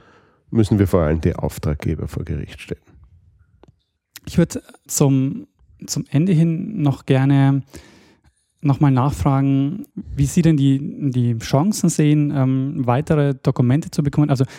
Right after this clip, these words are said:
Speaker 2: gibt's so eine, so eine Kultur der Aufklärung, wo es, wo es dann auch Bereitschaft gibt, ähm, stärker auch, ähm,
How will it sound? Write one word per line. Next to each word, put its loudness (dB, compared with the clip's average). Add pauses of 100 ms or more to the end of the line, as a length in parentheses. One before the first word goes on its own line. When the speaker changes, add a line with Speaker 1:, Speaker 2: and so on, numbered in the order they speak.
Speaker 2:
gibt's -4
so 2
eine, 2
so 0
eine 2
Kultur 2
der 2
Aufklärung, 2
wo 2
es, -4
wo 2
es 0
dann 2
auch -2
Bereitschaft -2
gibt, -2
ähm, 2 (260)
stärker 0
auch, 0
ähm, 0